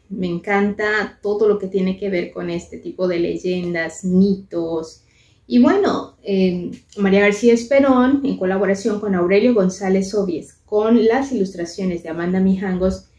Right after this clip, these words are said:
hizo este maravilloso libro. Realmente, para todos los amantes de los mitos, yo creo que les va a encantar. Para todos nuestros jóvenes, es una manera muy linda, muy interesante de integrarnos. Tiene una edición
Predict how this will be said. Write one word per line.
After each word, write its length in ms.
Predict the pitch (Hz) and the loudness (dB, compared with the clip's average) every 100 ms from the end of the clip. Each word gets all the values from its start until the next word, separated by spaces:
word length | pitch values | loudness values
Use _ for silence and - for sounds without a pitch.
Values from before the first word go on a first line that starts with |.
| _ - | _ -10
hizo 220 | 262 311 | -6 -4
este 180 | 311 320 | -4 0
maravilloso 680 | 262 214 180 175 202 - 240 | 2 2 -2 -2 -2 0 -2
libro. 480 | 220 196 196 202 - | 0 2 2 0 -2
Realmente, 1000 | 220 254 240 214 208 214 220 220 - _ _ - | 2 6 6 6 0 -2 0 -2 -6 _ _ -8
para 220 | 185 180 | -6 -4
todos 180 | 208 220 | -2 0
los 140 | 233 | 0
amantes 400 | 214 185 185 196 | 0 -2 -2 -6
de 80 | 175 | -6
los 160 | 170 190 | -6 -4
mitos, 440 | 180 - 202 196 | -6 -4 -4 -4
yo 140 | 196 190 | -6 -4
creo 240 | 190 185 | -4 -2
que 80 | 185 | -4
les 180 | 170 175 | -6 -8
va 40 | |
a 40 | |
encantar. 560 | 175 175 180 170 165 240 - _ - - | -8 -6 -8 -8 -10 -10 -12 _ -20 -14
Para 260 | - 190 190 | -2 -2 0
todos 240 | 220 226 | 2 8
nuestros 380 | 247 240 208 190 | 8 8 4 -6
jóvenes, 800 | - 233 214 208 208 214 240 - | 0 2 4 2 0 0 0 -2
es 240 | - 233 - | -4 -2 2
una 160 | 247 | 4
manera 560 | 240 214 208 220 226 - | 4 2 2 0 0 -4
muy 420 | 214 214 226 247 254 | -6 0 4 6 8
linda, 640 | 240 233 208 202 226 247 - _ - | 8 8 6 4 2 -2 -10 _ -2
muy 240 | 220 240 | 4 6
interesante 800 | 254 240 196 185 - 202 202 233 | 6 4 2 0 -2 -2 0 0
de 60 | |
integrarnos. 760 | 185 180 175 180 180 208 220 - | 0 -2 -2 0 0 -2 -4 -8
Tiene 280 | 220 208 202 | -4 -2 0
una 220 | 190 190 | 2 2
edición 600 | 185 185 190 180 196 | 2 0 -6 -6 -6